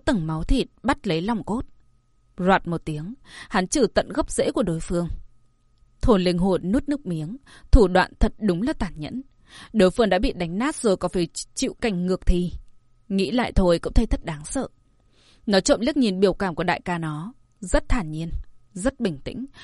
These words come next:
giống như hắn chỉ là một chuyện râu ria mà thôi. Cái biểu cảm bình tĩnh này thật sự khiến người khác run như cầy sấy, không rét mà run.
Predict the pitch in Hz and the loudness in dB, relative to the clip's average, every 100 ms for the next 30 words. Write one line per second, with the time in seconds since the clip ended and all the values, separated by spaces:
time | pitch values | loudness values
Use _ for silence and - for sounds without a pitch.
0 | - - 202 202 240 190 180 330 226 175 | -20 0 2 4 2 0 -2 -2 0 0
1 | 170 - - 190 220 185 220 196 165 160 | -2 -4 -6 -2 -2 -2 -2 -2 -4 -8
2 | 160 - - - - - 226 240 247 185 | -8 -10 -12 -18 -20 -2 2 6 6 4
3 | 175 170 190 160 190 269 233 180 185 - | 0 0 -2 -2 -2 0 0 -2 -4 -6
4 | - - 180 240 247 - 262 320 233 247 | -8 -4 -2 2 0 0 -6 -4 -4 -2
5 | 185 175 190 165 - 156 151 226 - _ | 0 -2 -4 -6 -6 -8 -8 -12 -16 _
6 | - 269 180 - 277 262 165 170 170 | 0 2 2 -2 -4 -2 -2 -4 -6